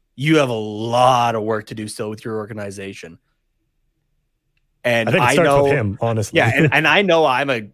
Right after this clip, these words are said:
Speaker 1: you know, in terms of the, the, the money game, I'm a kid with crippling student debt saying this to a multi-millionaire, billionaire, whatever he is. Shut the fuck up and let somebody else handle you, this situation at this point.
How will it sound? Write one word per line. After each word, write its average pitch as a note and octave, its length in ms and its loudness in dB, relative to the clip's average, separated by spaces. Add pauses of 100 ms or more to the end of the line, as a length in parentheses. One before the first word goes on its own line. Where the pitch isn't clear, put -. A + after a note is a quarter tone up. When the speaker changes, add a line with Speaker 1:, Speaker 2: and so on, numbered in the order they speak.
(160)
Speaker 1:
you B2+ 100 -8
know, A2+ 140 -6
in B2 200 -8
terms A#2+ 260 -6
of A#2 180 -8
the, A2+ 380 -4 (260)
the, C3 200 -2
the B2+ 200 -6
money C#3 360 0
game, A#2 400 -2 (280)
I'm F3 180 2
a F#3 40 2
kid D#3 200 -2
with C#3 220 -4
crippling G3+ 600 -2
student F3+ 460 -4
debt C3 340 0 (600)
saying D#3+ 360 0
this D3+ 260 -2
to D#3 120 0
a C#3 240 2 (100)
multi-millionaire, C#3 1300 -2
billionaire, B2+ 760 -6
whatever B2 400 -4
he G#2+ 160 -10
is. - 300 -18 (920)
Shut - 480 -4
the G2 140 -10 (200)
fuck A#2+ 340 -10
up F#2 320 -14 (840)
and C#3 380 -4
let C#3 400 -4
somebody C3 500 -4
else A2 280 -10
handle G2 380 -14
you, G#2 120 -16
this G2+ 220 -14
situation G2+ 520 -12
at G#1+ 100 -18
this - 120 -20
point. - 280 -20